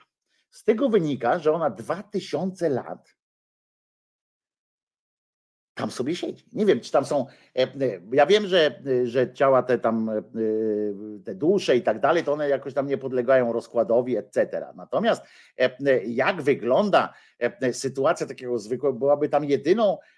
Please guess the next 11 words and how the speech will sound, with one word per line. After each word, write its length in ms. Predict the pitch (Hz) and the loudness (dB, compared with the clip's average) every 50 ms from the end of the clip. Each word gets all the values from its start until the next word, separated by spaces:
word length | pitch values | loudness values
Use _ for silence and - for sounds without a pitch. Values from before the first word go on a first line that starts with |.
| _ _ | _ _
e, 40 | - | -4
e, 300 | 131 117 - - 147 139 | -4 -4 -4 -2 -2 -2
jedyną, 800 | 110 113 131 135 127 110 147 185 208 208 196 170 156 143 135 117 | 0 0 0 0 0 2 0 0 2 2 2 4 2 2 0 0
e, 100 | 123 120 - - 127 123 117 | 0 0 -2 -2 -2 -2 -2
żywą 460 | 107 98 - - 170 180 175 160 139 | -2 -4 0 2 2 4 4 2 0
taką 280 | - 127 - 135 123 110 | 0 0 0 -2 -2 -2
z 100 | - - | -4 -8
krwi 280 | - - - 147 185 | -14 -8 -4 -4 -4
i 80 | 170 - | -4 0
kości 360 | - 127 156 143 - - 175 | 0 0 0 0 0 -2 0
osobą, 500 | 151 120 - - 110 101 104 127 165 160 | 0 0 -2 -4 -4 -2 0 -2 -2 -2